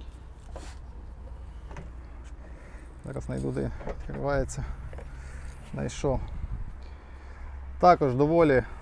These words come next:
вмістке багажне відділення. Штора тут присутня, розеточка є,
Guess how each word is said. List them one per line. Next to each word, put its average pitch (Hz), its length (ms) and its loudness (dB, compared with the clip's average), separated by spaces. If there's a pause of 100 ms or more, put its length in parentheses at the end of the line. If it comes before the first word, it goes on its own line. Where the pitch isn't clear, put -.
(140)
вмістке 143 640 4 (200)
багажне 143 560 6
відділення. 202 800 0 (1040)
Штора 175 360 8
тут 139 200 2
присутня, 196 800 -2 (240)
розеточка 139 840 2 (960)
є, 180 400 -2